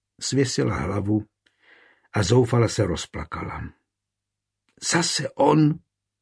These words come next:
uslyšela dětský hlas. Malý Jošt ji hladil po tváři a jeho dvojče Prokop stál stranou a měl ruce založené v bok.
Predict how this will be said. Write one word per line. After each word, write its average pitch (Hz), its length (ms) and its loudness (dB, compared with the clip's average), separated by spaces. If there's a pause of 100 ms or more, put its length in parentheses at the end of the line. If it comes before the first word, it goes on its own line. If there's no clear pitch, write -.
(320)
uslyšela 156 640 2
dětský 120 480 0
hlas. 113 480 -2 (680)
Malý 135 380 6
Jošt 160 420 2
ji 139 100 2
hladil 110 400 0
po 123 140 -2
tváři 123 600 0 (640)
a 117 60 4
jeho 127 240 8
dvojče 123 420 6
Prokop 131 640 0
stál 107 440 -4
stranou 123 800 0
a 110 60 0
měl 104 380 2
ruce 101 280 -6
založené 78 580 -6
v 73 80 -18
bok. - 220 -14